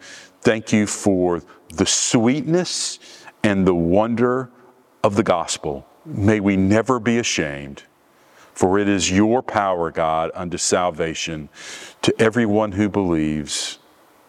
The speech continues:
Lord, may our lives be grounded in you, and may we speak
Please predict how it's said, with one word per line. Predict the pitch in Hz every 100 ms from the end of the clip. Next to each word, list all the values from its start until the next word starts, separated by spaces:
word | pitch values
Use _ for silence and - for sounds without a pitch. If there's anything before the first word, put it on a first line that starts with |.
| _ _ _ _ _ _ _ _ _ _ _ _ _ _ _ _ _ _ _ _
Lord, | 98 101 98
may | 92 92
our | 92 98
lives | 101 90 90 95 92 85 82 -
be | - 87 - -
grounded | - - 98 104 113 107 107
in | 101 98
you, | 87 73 71 71 - - - - -
and | 95 82 82
may | 90 95 98 98 95
we | 78 73 90 90 87 82 80 _
speak | - - - - - - - -